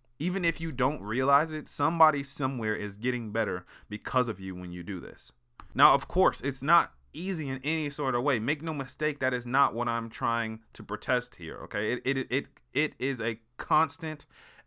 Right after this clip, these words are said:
ever-evolving process from the day that you are born to the day that you take your last breath. It is about getting those reps in and constantly making yourself better.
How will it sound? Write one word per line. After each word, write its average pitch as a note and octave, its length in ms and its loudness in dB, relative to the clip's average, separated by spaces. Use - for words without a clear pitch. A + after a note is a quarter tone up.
ever-evolving A#2+ 920 4
process A#2+ 560 2
from G#2+ 200 -10
the F#2+ 100 -6
day B2 240 0
that C#3 240 -6
you C3 160 -2
are C3 80 0
born G#2+ 520 -2
to G#2+ 140 -4
the G#2 120 -2
day B2+ 220 2
that B2 200 -2
you B2+ 80 -2
take A#2 320 -6
your A2 160 0
last G#2 520 0
breath. G2+ 360 0
It B2 120 0
is A#2 120 -2
about F#2+ 360 -2
getting C#3+ 280 -2
those B2+ 220 -2
reps A#2 340 2
in G2+ 280 -8
and G#2+ 160 -8
constantly A2 580 -2
making G#2+ 380 -6
yourself G2+ 560 -2
better. F2+ 400 -6